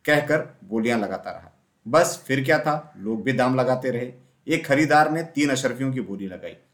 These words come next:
लेकिन नीलामी वाले ने बोली लगाना न छोड़ा। लोग दस पन्द्रह अशरफियां तक देने को तैयार हो गए।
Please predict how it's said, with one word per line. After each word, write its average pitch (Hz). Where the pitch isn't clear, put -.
लेकिन 117
नीलामी 123
वाले 127
ने 147
बोली 107
लगाना 104
न 107
छोड़ा। -
लोग 135
दस 160
पन्द्रह 147
अशरफियां 139
तक 147
देने 110
को 120
तैयार 98
हो -
गए। -